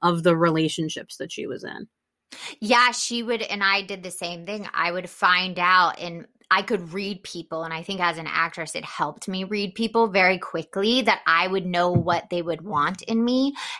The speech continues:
Speaker 2: and I would
Speaker 1: Mm.
Speaker 2: somehow mold myself into what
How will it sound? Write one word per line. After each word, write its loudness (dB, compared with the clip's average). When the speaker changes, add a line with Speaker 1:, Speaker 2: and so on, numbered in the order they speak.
Speaker 2:
and 4
I 6
would 4
Speaker 1:
Mm. 0
Speaker 2:
somehow 4
mold 2
myself 2
into -6
what 2